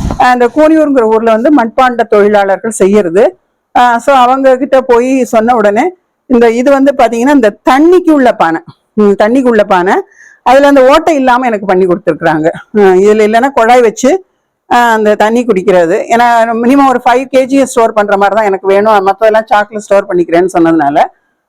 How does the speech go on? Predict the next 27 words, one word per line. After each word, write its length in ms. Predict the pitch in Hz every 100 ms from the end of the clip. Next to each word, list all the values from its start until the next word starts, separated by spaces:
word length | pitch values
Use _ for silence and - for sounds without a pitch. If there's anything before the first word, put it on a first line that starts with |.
| _ -
ஆஹ், 100 | 247
இந்த 120 | 254
மாதிரி 200 | 262 254
பண்ணி 220 | 208 208
கொடுத்துருக்குறாங்க. 640 | 196 170 160 156 165 160 185 415 - _ _ _
So 60 | 285
இதுல 260 | 269 294 349
வந்து 240 | 285 262 320
நான் 200 | 311 254
சாணமும் 680 | 254 254 247 302 294 302 453 370 -
கோமியமும், 640 | 277 277 285 269 262 262 240 214
நம்ம 220 | 220 226
வீட்லயே 260 | 226 233 240
மாட்டு, 320 | 233 202 220
நாட்டு 300 | 208 214 220
மாடு 180 | 226 202
இருக்கு, 220 | 196 214 311 _ _ _ _
இந்த 80 | 247
நாட்டு 280 | 240 247 254
மாடு 180 | 262 240
சாணமும் 440 | 220 226 240 240 240
கோமியமும் 500 | 226 226 220 226 208
எடுத்து 300 | 190 190 254 381 _ _ _ _
அதை 240 | 233 233 220 208 190 180 185 156 _
கலந்து 400 | - 233 254 254 330
இந்த 180 | 269 214 196 214
அவுட்டர் 340 | 196 240 254